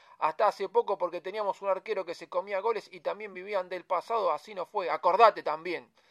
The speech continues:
Eh, Juan Cabarz-,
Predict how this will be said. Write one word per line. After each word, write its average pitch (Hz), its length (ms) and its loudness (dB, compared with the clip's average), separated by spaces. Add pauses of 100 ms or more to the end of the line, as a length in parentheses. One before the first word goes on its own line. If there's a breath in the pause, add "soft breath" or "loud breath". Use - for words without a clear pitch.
(540 soft breath)
Eh, 170 600 4
Juan 196 800 -4
Cabarz-, 170 540 0